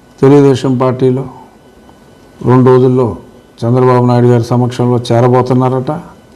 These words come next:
మరి ఇంకెంతకంటే ఏముంటుంది? "ఎత్తిపోయినాదోచ్"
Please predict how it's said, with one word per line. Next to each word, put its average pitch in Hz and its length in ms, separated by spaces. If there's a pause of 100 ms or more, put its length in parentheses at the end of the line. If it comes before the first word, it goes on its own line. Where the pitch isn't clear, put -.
(720)
మరి 151 120
ఇంకెంతకంటే 180 580
ఏముంటుంది? 170 520 (1300)
"ఎత్తిపోయినాదోచ్" 190 1400